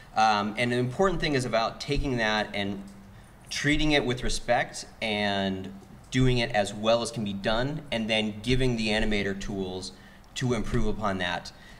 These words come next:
Uh, and I bring up Monster House specifically because it's actually a, I feel a great example where we use motion capture as a keyframe base, and it wasn't a project that was trying to look like it was pure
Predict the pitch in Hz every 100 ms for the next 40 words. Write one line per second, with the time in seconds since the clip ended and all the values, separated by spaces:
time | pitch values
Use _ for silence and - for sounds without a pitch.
0 | - 104 98 98 98 110 107 131 143 120
1 | 117 120 123 107 101 98 - 104 - 127
2 | 110 107 101 98 110 95 92 - - 98
3 | 98 - 104 - 104 98 95 90 - -
4 | - - - - 107 120 107 110 104 98
5 | 104 101 101 101 98 98 98 - - -
6 | 110 104 110 123 117 117 107 - - 101
7 | 101 104 98 107 101 101 98 101 98 -
8 | 101 98 101 110 117 120 113 - - -
9 | - - - - 127 123 120 113 107 113
10 | 104 - - 113 113 113 113 101 104 117
11 | - 110 - 101 101 - - 110 104 107
12 | 104 101